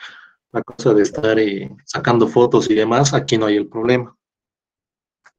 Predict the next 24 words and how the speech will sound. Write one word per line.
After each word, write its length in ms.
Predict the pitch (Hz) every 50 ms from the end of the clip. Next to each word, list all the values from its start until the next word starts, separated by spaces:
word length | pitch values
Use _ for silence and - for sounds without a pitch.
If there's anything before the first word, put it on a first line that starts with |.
| _ _ _ _ -
Lo 520 | - 107 101 101 104 98 101 107 104 98
que 120 | - - 117
sí 160 | - 131 135
sería 420 | 135 - 131 117 113 123 135 135
que 80 | 131 110
traten 320 | 101 - 110 110 - 110
de 80 | 101 98
trabajar 400 | 95 110 104 104 101 - 110 -
rápido, 380 | 104 107 110 107 - 120 120
se 180 | 120 - - -
consigan 640 | - 107 107 - _ _ _ _ _ - 117 104 107
una 120 | 107 107 104
computadora 600 | 107 104 95 - 104 - - 113 110 110 113 110
a 20 |
los 140 | 104 101 98
que 120 | - - 107
no 100 | 104 101
tienen 440 | - 120 113 113 131 156 170 - - _ _ _ _ _ _ _ _ _ _ _ _ _ _
para 160 | - 113 107
el 80 | 104 104
día 180 | 101 110 107 101
de 80 | 98
su 100 | 95 -
examen, 500 | 107 - - - 120 113 110 110 107 -